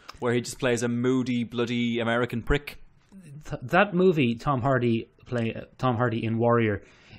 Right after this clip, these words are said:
Speaker 2: is the reason that I had many arguments about whether or not I could beat up Tom, Tom Hardy.
Speaker 1: Ah, because he was so jacked.
Speaker 2: No, because he played an M M A fighter on, on T V.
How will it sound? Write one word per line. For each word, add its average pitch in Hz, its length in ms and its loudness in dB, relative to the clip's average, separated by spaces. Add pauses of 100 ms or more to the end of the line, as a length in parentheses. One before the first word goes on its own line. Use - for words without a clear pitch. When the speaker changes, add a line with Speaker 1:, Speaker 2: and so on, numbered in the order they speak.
(100)
Speaker 2:
is 131 260 2
the 127 100 -2
reason 135 600 2
that 120 260 -2
I 113 140 2
had 117 180 0
many 151 240 0
arguments 143 480 0
about 120 200 -4
whether 123 300 0
or 117 40 -2
not 117 180 -2
I 110 100 -2
could 117 160 -6
beat 120 200 -2
up 127 160 -6
Tom, 135 320 -4
Tom 131 220 -2
Hardy. 131 460 -2 (1500)
Speaker 1:
Ah, 170 680 8
because 120 200 -6
he 127 100 -4
was 113 180 -6
so 120 260 -2
jacked. 120 640 -6 (160)
Speaker 2:
No, 226 260 6
because 156 300 -2
he 156 80 -4
played 170 580 0
an 151 80 -2
M 147 160 -2
M 143 120 -2
A 147 120 0
fighter 135 340 0
on, 120 280 -4
on 123 160 -4
T 135 220 -2
V. 113 480 0